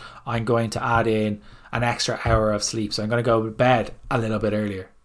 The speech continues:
And once I've done that for a full week, tick, tick, right, what I'm gonna do now? All right, I'm gonna focus on getting protein with my, all my main meals. Tick, tick, tick, three weeks gone,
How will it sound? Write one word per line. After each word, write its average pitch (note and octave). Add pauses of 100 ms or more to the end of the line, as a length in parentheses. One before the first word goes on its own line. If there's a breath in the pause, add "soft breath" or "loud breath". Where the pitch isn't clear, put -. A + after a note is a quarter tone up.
(460)
And A#2
once B2
I've A#2+
done A#2+
that D3
for C3
a A2+
full A2
week, B2
tick, -
tick, D#3 (320 loud breath)
right, A2
what G#2+
I'm A#2
gonna A#2
do A#2
now? G#2+
All G2+
right, G#2+
I'm A2+
gonna A#2
focus B2+
on A#2
getting A#2
protein A#2
with A#2
my, A2+
all A#2
my A2+
main G#2+
meals. A2 (220 loud breath)
Tick, -
tick, G#2+
tick, D3+
three C3+
weeks A2+
gone, C#3